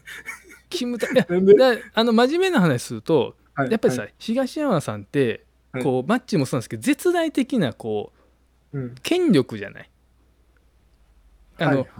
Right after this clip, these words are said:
Speaker 2: じゃあ逆に言うとね、今の若いジャニーズの
Speaker 1: うん。
Speaker 2: ジュニアの方が、
Speaker 1: うん。
Speaker 2: 東山さんを本当に尊敬してるかっていうと、結構クエスチョン。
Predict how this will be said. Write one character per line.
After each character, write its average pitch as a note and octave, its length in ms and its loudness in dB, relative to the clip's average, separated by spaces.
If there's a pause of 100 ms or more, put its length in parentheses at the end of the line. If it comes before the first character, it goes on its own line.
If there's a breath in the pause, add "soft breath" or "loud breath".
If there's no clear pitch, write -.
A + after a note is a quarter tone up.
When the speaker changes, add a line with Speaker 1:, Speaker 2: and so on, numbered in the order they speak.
Speaker 2:
じ C#4+ 140 -2
ゃ C#4 60 0
あ E3+ 60 4
逆 G#3+ 320 0
に A#3 40 2
言 A#3 100 2
う - 40 -2
と G3+ 120 0
ね、 G#3+ 100 2
今 G#3 320 -2
の G#3+ 460 0
若 G#3 340 0
い D#3 140 0
ジ C#3+ 80 -4
ャ G3+ 60 -2
ニ A3 240 0
ー E3+ 40 -2
ズ D3+ 120 -6
の F3 400 -4 (300)
Speaker 1:
う B2 140 -2
ん。 - 20 -8
Speaker 2:
ジ C#3 160 0
ュ A3+ 40 4
ニ C4+ 240 2
ア B3+ 60 2
の B3+ 160 0
方 B2+ 320 -6
が、 G#2+ 340 -6 (300)
Speaker 1:
う B2 40 -10
ん。 - 20 -6
Speaker 2:
東 A3 400 -4
山 C4+ 200 -2
さ G#3 140 -4
ん G3+ 140 -2
を G#3 260 0
本 E4+ 360 -10 (260)
当 D4 260 -6
に C#4+ 140 -6
尊 D4 320 -4
敬 C#4 200 0
し - 80 -8
て C4+ 80 0
る C4 80 0
か G3+ 120 0
っ - 20 -4
て - 100 -8
い A#2 40 -6
う A#2+ 40 -8
と、 - 60 -20
結 F4 260 0 (140)
構 G3 180 2
ク - 240 -2
エ D#3 60 0
ス - 60 -16
チ - 100 -16
ョ - 40 -12
ン。 - 20 -20